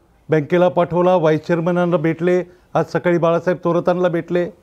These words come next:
अजितदादा पवारांशी आमची चर्चा झाली, दादांना आमचं कर्जासंदर्भात सांगितलं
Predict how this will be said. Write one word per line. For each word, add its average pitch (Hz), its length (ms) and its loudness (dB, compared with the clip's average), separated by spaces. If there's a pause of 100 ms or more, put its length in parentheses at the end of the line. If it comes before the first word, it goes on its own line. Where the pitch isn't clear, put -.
(1300)
अजितदादा 170 480 2
पवारांशी 180 840 0 (1300)
आमची 147 220 0
चर्चा 170 380 2
झाली, 175 280 2
दादांना 175 500 4
आमचं 175 360 0 (1800)
कर्जासंदर्भात 175 720 2
सांगितलं 175 580 0